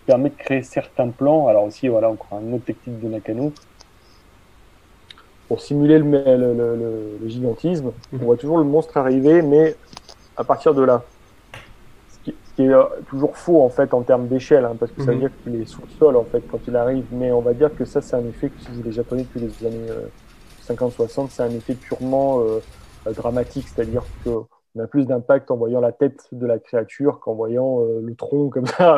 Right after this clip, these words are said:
Speaker 1: euh, à-, arriver, quoi. C'est un, c'est un, c'est un vieux truc, ça aussi, mais ils l'utilisent plusieurs fois dans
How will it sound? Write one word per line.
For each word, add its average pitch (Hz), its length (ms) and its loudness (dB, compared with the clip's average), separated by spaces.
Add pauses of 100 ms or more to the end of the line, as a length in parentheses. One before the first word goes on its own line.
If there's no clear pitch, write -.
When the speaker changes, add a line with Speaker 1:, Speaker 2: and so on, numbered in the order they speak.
(120)
Speaker 1:
euh, - 20 4 (480)
à-, 117 360 -2
arriver, 139 340 -2
quoi. 120 160 -4
C'est - 140 -8
un, 123 120 -6 (240)
c'est 143 120 -6
un, 120 200 -4
c'est 127 140 -6
un 123 80 -2
vieux 123 260 -8
truc, 170 260 -8
ça - 140 -6
aussi, 127 240 -8
mais 135 140 -6
ils 117 60 -6
l'utilisent 120 260 -14
plusieurs - 260 -12
fois 151 100 -10
dans 113 360 -8